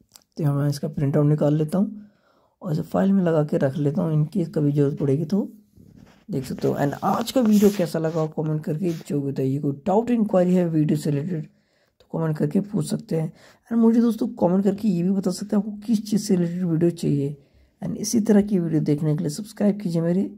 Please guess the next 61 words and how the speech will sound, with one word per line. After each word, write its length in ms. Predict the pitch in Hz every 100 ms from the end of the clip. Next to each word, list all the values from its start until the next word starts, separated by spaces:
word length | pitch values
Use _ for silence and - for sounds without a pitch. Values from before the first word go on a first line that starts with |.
| -
चैनल 200 | - 143
को, 160 | 156 139
मुझे 180 | 139 151
फॉलो 320 | - 226 240
कर 120 | 233
सकते 340 | 208 208 -
हैं 480 | 196 202 202 - - _ _ -
Instagram, 640 | - 185 175 165 165 165 180
Twitter, 540 | 156 160 156 196 -
Facebook, 460 | 160 156 160 156 156
लिंक 300 | 151 160 151
डिस्क्रिप्शन 400 | 147 208 202 165
में 80 |
मेंशन 400 | 151 139 131 135
है। 180 | 143 147 - _ _ _ - -
आज 280 | 220 262 -
की 100 | 226
वीडियो 320 | 202 196 180
में 120 | 160
इतना 180 | 151 185
ही, 200 | 165 156
फिर 180 | - 208
मिलता 320 | 180 160 180
हूँ 240 | 156 151
नेक्स्ट 240 | 147 147 -
वीडियो 180 | 151 147
में, 100 | 147
जब 120 | 156
तक 120 | 180
के 80 | 202
लिए 160 | 185 - _ _ _ -
टेक 140 | 147
केयर 260 | 147 135 135
and 140 | 135
thank 200 | 139 135
you 140 | 165
for 100 | 156
watching। 340 | 160 131 131 - - - _ _ _ _ _ _ _
और 80 | 190
यहाँ 100 | 185
दोस्तों 280 | 190 185 202
ये 60 | 175
भी 60 |
देख 160 | 180 180
सकते 240 | 202 202
हैं 240 | 208 - - -
वर्चुअल 580 | - 196 190 156 - 190
कोड 420 | 175 175 - -
कौन 240 | - 165
सा 100 | 175
जज 80 | 165
है 200 | 156 156
जिसने 220 | 160 160
आपको 180 | 156 170
नोटिस 300 | 147 143 160
भेजा 220 | 151 143
है, 60 | 143
जिस 200 | 147 147
पर 100 | 208
लिखा 260 | 170 -
है 160 | 165